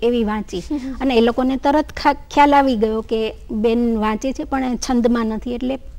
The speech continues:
Speaker 1: કાર્યક્રમ પૂરો થયો પછી મને એ લોકોએ ધ્યાન દોર્યું કે બેન રચના તો સારી છે, રદીફ કાફિયા અને બધું, પણ છંદ નથી તો તમે છંદ શીખો.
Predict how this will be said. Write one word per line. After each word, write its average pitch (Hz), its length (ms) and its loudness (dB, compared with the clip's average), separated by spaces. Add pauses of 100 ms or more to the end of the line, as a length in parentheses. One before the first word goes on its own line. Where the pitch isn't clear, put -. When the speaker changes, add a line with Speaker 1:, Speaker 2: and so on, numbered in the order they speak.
(140)
Speaker 1:
કાર્યક્રમ 247 440 0
પૂરો 269 260 2
થયો 262 240 -2
પછી 262 500 -4 (440)
મને 247 280 4
એ 247 40 6
લોકોએ 247 320 4
ધ્યાન 269 380 10
દોર્યું 208 260 2
કે - 120 -8
બેન 269 280 0 (120)
રચના 233 420 0
તો 269 140 0
સારી 262 320 4
છે, 247 160 2
રદીફ 233 340 0
કાફિયા 226 400 -2
અને 220 120 -2
બધું, 220 320 -2 (280)
પણ 240 120 2
છંદ 254 320 2
નથી 247 320 4
તો 226 120 0
તમે 226 260 -4
છંદ 262 400 4
શીખો. 185 480 0